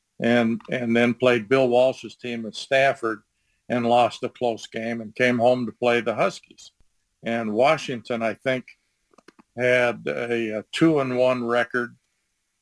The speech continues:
coming, or no, three and oh. They were oh and three, excuse me. And they were coming to town, and they were talking about maybe Don James was gonna get fired up there.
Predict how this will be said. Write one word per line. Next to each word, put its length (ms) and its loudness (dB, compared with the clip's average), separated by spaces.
coming, 480 -2
or 160 -2
no, 400 0
three 300 0
and 100 0
oh. 360 0
They 160 -4
were 280 -6
oh 280 4
and 180 -4
three, 520 -4
excuse 480 -6
me. 220 -16
And 420 2
they 140 0
were 140 0
coming 320 -2
to 80 -10
town, 420 0
and 100 -6
they 120 -2
were 120 -2
talking 420 0
about 340 -2
maybe 400 -12
Don 220 -2
James 320 -4
was 100 -16
gonna 240 -6
get 160 -6
fired 460 0
up 180 -2
there. 240 -6